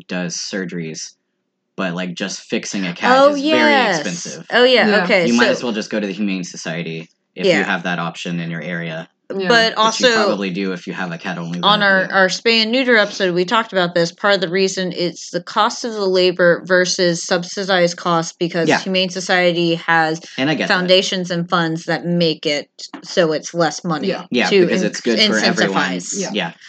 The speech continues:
Speaker 2: To
Speaker 1: to have your
Speaker 2: incentivize.
Speaker 1: cats,
Speaker 3: So, so
Speaker 1: your pets
Speaker 3: cat
Speaker 1: being
Speaker 3: only
Speaker 1: neutered.
Speaker 3: v-, cat only vet would be more expensive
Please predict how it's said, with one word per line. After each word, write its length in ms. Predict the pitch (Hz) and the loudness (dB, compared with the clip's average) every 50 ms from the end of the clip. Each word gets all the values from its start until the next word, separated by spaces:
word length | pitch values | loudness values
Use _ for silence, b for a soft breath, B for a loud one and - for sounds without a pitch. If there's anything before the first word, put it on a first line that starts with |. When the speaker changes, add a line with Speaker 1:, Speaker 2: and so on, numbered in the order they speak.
| B B | B B
Speaker 2:
To 80 | - - | -4 -2
Speaker 1:
to 60 | 190 185 | 0 0
have 140 | 185 202 180 | 0 0 0
your 80 | 185 175 | 0 2
Speaker 2:
incentivize. 100 | 262 254 | 2 2
Speaker 1:
cats, 160 | 233 214 - | 0 0 -2
Speaker 3:
So, 240 | 262 226 214 202 190 | 0 0 0 2 0
so 80 | 190 | 0
Speaker 1:
your 120 | 185 185 180 | -2 -4 -6
pets 240 | 185 214 185 175 - | -6 -8 -8 -8 -6
Speaker 3:
cat 220 | - 247 233 226 | -2 0 0 2
Speaker 1:
being 120 | 220 220 214 | 2 0 0
Speaker 3:
only 140 | 202 196 190 190 | 0 -2 -2 -4
Speaker 1:
neutered. 20 | |
Speaker 3:
v-, 120 | 196 185 170 _ _ - - | -4 -8 -14 _ _ -20 -14
cat 280 | - - 240 233 226 | -6 -4 -2 0 0
only 240 | 220 208 196 196 190 | 0 0 0 -2 -2
vet 240 | 185 196 180 175 - | -2 -2 -2 -2 -2
would 140 | 185 175 170 | -4 -6 -4
be 140 | 180 175 | -4 -4
more 300 | 175 175 175 180 180 170 | -4 -4 -6 -6 -6 -8
expensive 840 | 170 170 - - - - 170 165 175 170 175 165 160 165 160 175 | -8 -10 -12 -14 -8 -6 -6 -6 -6 -6 -6 -6 -6 -6 -8 -12